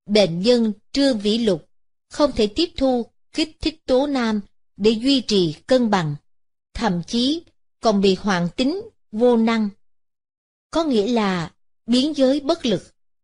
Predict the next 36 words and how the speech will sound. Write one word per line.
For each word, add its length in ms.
Tiếp 200
theo 160
hồ 180
sơ 340
ghi 300
rằng 340
chàng 220
bị 100
chứng 320
hoạn 300
như 100
thế 160
này 400
đã 140
lâu 220
lắm 240
rồi. 280
Qua 180
điều 240
tra, 460
thấy 160
bối 160
cảnh 280
nhà 160
chàng 340
rất 260
tốt, 300
bản 240
thân 200
chàng 340
thanh 240
khiết, 300
có 120
tự 240
ái 260
cao, 380